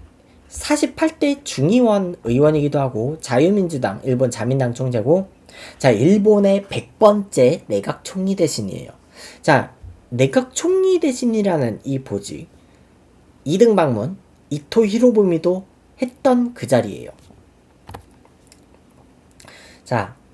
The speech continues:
히로시-, 원래 본적은 히로시마현 히로시마시 히지야마츠 출신인데 그 부치-, 부친인 기시다 후미타케가 히로시마 출신의 사-,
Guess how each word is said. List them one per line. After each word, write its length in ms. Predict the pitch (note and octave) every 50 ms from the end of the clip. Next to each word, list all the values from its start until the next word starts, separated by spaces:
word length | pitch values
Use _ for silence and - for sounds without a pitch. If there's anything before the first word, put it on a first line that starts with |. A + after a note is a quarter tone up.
| _ _ _ _ _ _ _ _
히로시-, 560 | _ - - F4 - F#4+ F#4 F#4 - E4 D4+ - _ _ _
원래 320 | - C#3+ F#3+ B3 C#4+ B3
본적은 540 | - - C#3+ D3 D#3+ F#3+ F#3 G3 G3+ G3+ G#3
히로시마현 720 | G#3 - D#4 E4+ E4+ E4 E4 D4+ C#4+ C#4 B3 G3+ E3+ G3 A3+
히로시마시 680 | A#3+ C#4 C#4+ C#4+ C#4 - B3+ A#3+ A3+ A3+ - C4+ B3+
히지야마츠 840 | B3+ - B3+ - - D4+ D4+ D4 C4+ B3 A3 G#3 - - - B2+ -
출신인데 800 | - C3 A#2+ - - A#2 A2 G#2+ G2+ G2 F#2 F#2+ G2 A#2 F#3+ - _ _ _ _ _ - - - - - - _ _ _ _
그 380 | - C3+ B2+ A#2+ A2+ A2+ A2+ - _
부치-, 460 | - D3 D3+ - - - - G#3 G#3+ - _ _ _ _ _ _ -
부친인 520 | - D3 C#3+ - - G3 G3 G3+ A3 A3 G#3+
기시다 380 | - D3 D3 - - B3 A#3
후미타케가 800 | A3+ A#3 A3+ A3+ A3 G#3 G3+ - - F#3+ - A#3 G3 B2+ - - _ _ _ _ _ - - - - _ _ _
히로시마 560 | - - D#4 D#4+ F4 E4 - D#4 D4 C4 B3
출신의 460 | B3 - G#3+ - - G#3 F#3 F3+ F#3
사-, 300 | F3+ - - F4 G4+ -